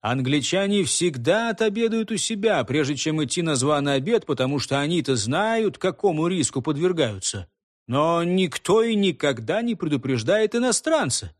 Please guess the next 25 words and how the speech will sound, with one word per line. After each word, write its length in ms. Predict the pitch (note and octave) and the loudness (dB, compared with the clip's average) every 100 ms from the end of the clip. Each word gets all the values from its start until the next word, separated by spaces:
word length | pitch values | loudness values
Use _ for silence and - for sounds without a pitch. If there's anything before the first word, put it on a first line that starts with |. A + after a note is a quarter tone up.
| _ _ _ - | _ _ _ -6
и 120 | B3+ | -6
последний 600 | B3 G3 - G3+ G#3 F#3+ | -2 -2 0 0 0 0
в 80 | C3+ | 0
простоте 540 | D#3+ C3+ - B2 F3 D3+ | 0 0 0 -2 0 0
сердца 460 | F3+ F#3 C#3 C#3+ | 0 0 0 -4
попадает 600 | B2+ A#2+ A2 A#2+ A#2 A#2 | -4 -6 -4 -2 -2 -4
в 80 | G#2+ | 0
ловушку. 460 | B2+ G#2 F2 - _ _ _ _ _ _ _ - | 0 -2 -8 -18 _ _ _ _ _ _ _ -4
Разумеется, 720 | B2 F#3+ C#4 C4 - A3 G#3+ | -2 0 0 0 0 2 2
из 300 | G3+ G3+ C#3+ | 4 2 2
нас 440 | F#3 A#3+ A3+ - | 2 2 2 0
никто 420 | G3+ A#3 - F#3+ B2+ | 0 0 0 0 2
не 120 | A#2+ | 0
пострадал, 800 | C#3 - D#3 E3+ A#3+ C4+ A3+ - _ - | -2 -2 0 0 2 2 0 -4 _ -4
так 140 | B3 | -2
как 140 | A#3+ - | -2 -2
все 200 | C4 B3 | -2 0
мы 120 | A#3+ | 2
уже 220 | G#3+ A#3+ | 2 0
обедали, 500 | A#3 C#4 G3+ A#2 A2+ | 0 0 0 0 -2
не 120 | C3+ | 0
будучи 300 | D#3 E3 - | 2 0 0
новичками, 800 | E3+ F3+ - - G2+ F#2+ F2+ - _ - | -4 -2 -4 -2 -4 -6 -12 -16 _ 0
исключая 800 | G3+ - F3+ E3+ - G#3 G#3 | 0 2 0 0 2 2 2
Гастингса, 1000 | F3 F3 G3 F#3+ - F#3 B2+ - A#2+ G2 | 2 2 2 0 -2 -4 -2 -2 -2 -4